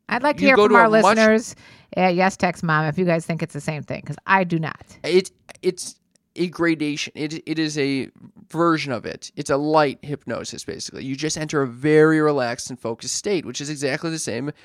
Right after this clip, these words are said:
Speaker 2: as a fucking hypnosis, except hypnosis is way deeper 'cause you have someone there hypnotizing you.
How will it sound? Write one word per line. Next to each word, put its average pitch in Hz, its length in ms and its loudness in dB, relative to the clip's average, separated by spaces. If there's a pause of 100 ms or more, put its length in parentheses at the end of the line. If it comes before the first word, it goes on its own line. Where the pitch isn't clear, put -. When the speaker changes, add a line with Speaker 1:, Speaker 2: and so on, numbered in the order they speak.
(140)
Speaker 2:
as 180 140 -8
a 208 40 -6
fucking 147 280 -10
hypnosis, 208 640 -6
except 170 320 -6
hypnosis 151 400 -6
is 147 100 -12
way 147 280 -2
deeper 147 300 -8
'cause 139 120 -14
you 135 60 -6
have 135 80 -8
someone 147 240 -6
there 123 260 -4 (320)
hypnotizing 156 560 -2
you. - 80 -14